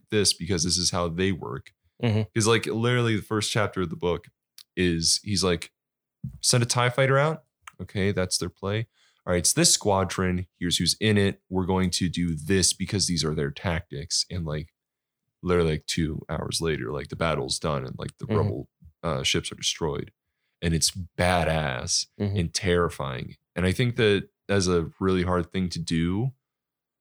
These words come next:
Speaker 1: is to make a character as your antagonist that is terrifying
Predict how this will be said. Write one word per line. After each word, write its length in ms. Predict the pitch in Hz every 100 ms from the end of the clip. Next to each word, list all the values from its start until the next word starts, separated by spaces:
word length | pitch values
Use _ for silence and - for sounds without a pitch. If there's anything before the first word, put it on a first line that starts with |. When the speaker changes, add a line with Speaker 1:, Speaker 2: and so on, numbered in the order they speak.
| _
Speaker 1:
is 140 | 98 -
to 80 | 98
make 300 | 92 98 -
a 60 | -
character 800 | - 90 85 - 90 90 85 - _ _ 80
as 240 | 87 87
your 100 | 87
antagonist 840 | 78 - 80 85 87 85 - - -
that 220 | 87 82
is 360 | 82 76 - - -
terrifying 840 | - 90 92 - 104 107 110 110